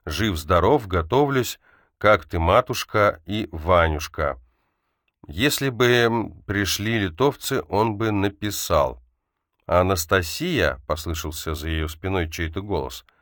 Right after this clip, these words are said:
Она, увлеченная наблюдением за Иваном, как-то машинально оглянулась и увидела, что перед ней стоит Киприан.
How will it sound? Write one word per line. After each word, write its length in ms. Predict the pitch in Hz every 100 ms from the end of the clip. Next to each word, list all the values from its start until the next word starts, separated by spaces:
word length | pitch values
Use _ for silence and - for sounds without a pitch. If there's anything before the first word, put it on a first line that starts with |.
| _ _ _ _ _
Она, 260 | 90 107 117
увлеченная 680 | 107 117 - 139 123 113 104
наблюдением 760 | 104 95 113 113 110 101 98
за 220 | 82 98 92
Иваном, 460 | 92 135 127 101
как-то 760 | 85 95 - _ 98 90 87 80 - _ _ -
машинально 680 | 95 90 104 101 101 92 92
оглянулась 760 | 82 92 98 156 156 131 - _ _ _ _
и 480 | 95 95 92 90 90
увидела, 520 | 95 90 143 180 160 -
что 440 | - 98 90 87
перед 360 | 82 90 87 80
ней 200 | 156 190
стоит 640 | - 104 131 151 - - _
Киприан. 640 | - 123 156 156 76 60